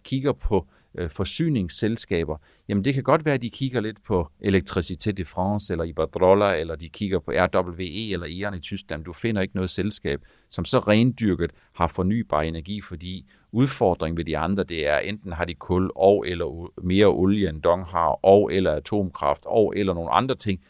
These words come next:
som man ikke er så vild med. Så globale fonde, som investerer efter det grønne tema, de vil købe aktier i Dong, ikke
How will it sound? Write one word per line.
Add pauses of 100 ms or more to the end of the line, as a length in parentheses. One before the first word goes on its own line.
(140)
som
man
ikke
er
så
vild
med. (360)
Så (320)
globale
fonde, (220)
som
investerer (420)
efter
det
grønne
tema, (300)
de
vil
købe
aktier
i
Dong, (500)
ikke